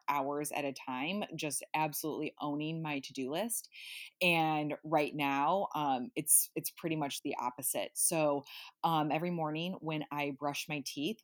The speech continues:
while I'm brushing my teeth, I have my calendar on my phone open to review the day. And I think of one or two things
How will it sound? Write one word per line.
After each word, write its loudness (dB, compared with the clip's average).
while 6
I'm 0
brushing -4
my -4
teeth, -4
I -2
have -4
my -4
calendar -2
on -4
my -4
phone 0
open 4
to 0
review 4
the 0
day. 2
And 0
I -2
think 0
of 2
one 0
or -2
two -4
things 0